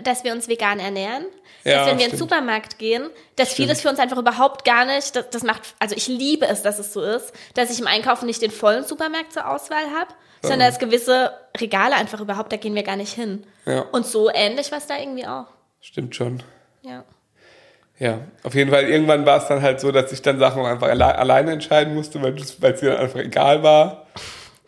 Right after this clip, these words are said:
Speaker 1: Man, ey, d-, das hat mich aber auch echt fertig, weil diese eine Million Entscheidungen, die man treffen muss,
Speaker 2: Ja.
Speaker 1: das ist echt
Speaker 2: Ja. Aber ich muss sagen, es hat am Ende nicht dazu geführt, finde ich zumindest, äh, dass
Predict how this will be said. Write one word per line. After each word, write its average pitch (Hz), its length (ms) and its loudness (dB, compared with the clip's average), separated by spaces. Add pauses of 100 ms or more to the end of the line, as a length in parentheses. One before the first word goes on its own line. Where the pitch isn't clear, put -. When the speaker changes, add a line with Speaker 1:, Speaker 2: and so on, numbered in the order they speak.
(360)
Speaker 1:
Man, 254 200 0
ey, 240 200 2
d-, 240 80 -8 (220)
das 254 140 -10
hat 254 120 -8
mich 240 120 -8
aber 240 140 -4
auch 120 40 -4
echt 226 140 -8
fertig, 233 200 -6
weil 240 60 -4
diese - 200 -10
eine 240 280 -4
Million 240 360 -6
Entscheidungen, 214 600 -6
die 220 80 -6
man 208 160 -8
treffen 214 360 -10
muss, 220 360 -8 (140)
Speaker 2:
Ja. 127 180 2
Speaker 1:
das 220 340 -6
ist - 80 -20
echt - 400 -6 (760)
Speaker 2:
Ja. 120 260 0 (800)
Aber 156 340 6
ich 185 120 0
muss 190 160 -2
sagen, 175 180 4
es 165 140 -4
hat 165 100 4
am 160 120 4
Ende 143 240 -4
nicht 160 220 -2
dazu 185 260 -2
geführt, 165 480 -4 (240)
finde 120 220 -6
ich - 200 -8
zumindest, 139 520 -8 (760)
äh, 127 1000 2 (160)
dass - 400 0